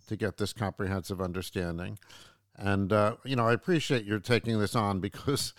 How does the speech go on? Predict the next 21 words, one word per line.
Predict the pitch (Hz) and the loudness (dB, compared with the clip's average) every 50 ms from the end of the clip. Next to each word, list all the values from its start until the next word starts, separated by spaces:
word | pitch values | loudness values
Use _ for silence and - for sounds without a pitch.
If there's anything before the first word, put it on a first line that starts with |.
| - - | -14 -16
<laughs> | - - - - | -16 -10 -6 -4
every | 131 123 151 147 | 0 2 2 2
time | 139 143 139 135 131 127 | 4 4 4 4 4 6
you | 123 | 6
open | 120 120 - 120 101 | 6 4 4 2 -2
your | 104 107 | 0 0
mouth | 113 120 123 127 117 - | 2 4 4 4 4 4
on | 117 104 95 | 2 2 2
it, | 95 98 | 0 -2
you're | 101 104 | -4 -4
gonna, | 95 87 104 98 101 98 87 - - - 98 | -4 0 0 2 2 0 -2 -4 -14 -16 -8
you're, | 113 113 113 - - | -6 -6 -6 -6 -8
you | 113 113 120 104 | -10 -8 -6 -4
know, | 95 92 82 85 - - | -4 -6 -6 -10 -14 -12
you're | 123 113 104 | -10 -10 -8
going | - - 107 101 98 90 | -8 -6 -6 -6 -6 -6
to | - 98 | -8 -8
get | 90 101 113 98 - _ - | -6 -4 -4 -4 -6 _ -8
some | - 123 107 95 | -6 -4 -4 -4
abuse | 87 80 98 110 110 98 90 - | -4 -2 0 2 2 2 0 -2
because | - - 92 - - - 101 95 95 95 82 - | -6 -10 -10 -8 -4 -2 0 0 0 0 -2 -6